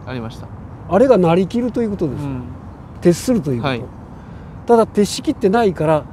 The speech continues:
Speaker 2: 元へ帰っちゃうんです。
Speaker 1: うん。
Speaker 2: あのな、我を忘れ、時間も忘れ、勉強していることも忘れて何にもない状態。あれを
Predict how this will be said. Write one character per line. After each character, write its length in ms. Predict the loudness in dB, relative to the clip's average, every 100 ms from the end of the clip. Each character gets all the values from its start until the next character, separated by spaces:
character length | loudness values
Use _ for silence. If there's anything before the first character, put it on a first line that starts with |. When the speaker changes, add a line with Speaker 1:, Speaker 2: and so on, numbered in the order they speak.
| 2
Speaker 2:
元 200 | 2 4
へ 80 | 2
帰 100 | 0
っ 60 |
ち 100 | 0
ゃ 40 | -8
う 40 |
ん 40 |
で 60 | -10
す。 40 |
Speaker 1:
う 40 | -10
ん。 180 | -8 -8 -10 -14 -18 -16 -2
Speaker 2:
あ 120 | 2
の 160 | 4 4
な、 140 | 2 -2 -12 -6 -6 2
我 220 | 4 6
を 120 | 6
忘 200 | 4 2
れ、 100 | 0
時 120 | 0 0
間 180 | 0
も 280 | 2 2 2
忘 140 | 2 4
れ、 180 | 4 4 -8
勉 200 | 2 2
強 140 | 4 -2
し 60 |
て 100 | 0
い 40 | 0
る 100 | 0
こ 80 | 0
と 100 | 0
も 220 | 2 2
忘 220 | 0 2
れ 100 | 2
て 120 | 4
何 260 | 2 2 2
に 60 |
も 160 | 4 2
な 160 | 2 2
い 100 | 2
状 200 | 0 0
態。 240 | -4 -8 -14 -18 -18 -20 -20 -20 -20 -20 -20 -18 -14 2
あ 120 | 4
れ 120 | 6
を 220 | 6 6